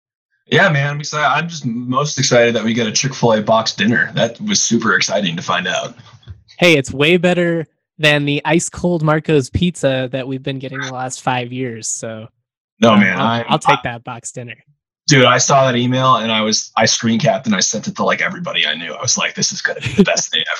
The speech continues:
Speaker 1: ever." <laughs>
Speaker 2: Dude, honestly, I'm, I'm a cheap date. Teams don't, like, you don't have to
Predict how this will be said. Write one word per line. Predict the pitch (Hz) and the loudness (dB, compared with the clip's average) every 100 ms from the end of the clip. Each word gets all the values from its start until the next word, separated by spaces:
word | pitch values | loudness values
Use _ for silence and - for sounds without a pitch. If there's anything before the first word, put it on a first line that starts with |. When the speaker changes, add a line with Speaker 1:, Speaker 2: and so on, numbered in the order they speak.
| - | -8
Speaker 1:
ever." | 113 - _ - - _ | -10 -10 _ -20 -20 _
<laughs> | _ - - _ - | _ -20 -20 _ 2
Speaker 2:
Dude, | 160 151 | 4 4
honestly, | 143 170 - 208 - | 2 -2 -4 -6 -2
I'm, | 160 202 - _ _ _ - | -2 -2 -6 _ _ _ -2
I'm | 226 | 0
a | 294 | 0
cheap | - 214 175 | -2 -4 -4
date. | 156 147 - _ _ _ _ _ - | -2 -2 -4 _ _ _ _ _ -10
Teams | - 233 254 | -4 -2 -2
don't, | 185 196 226 185 190 | 0 -2 -2 -8 -8
like, | 180 180 | -8 -4
you | 214 | -2
don't | 254 | -2
have | 247 254 | -2 -4
to | 262 | -10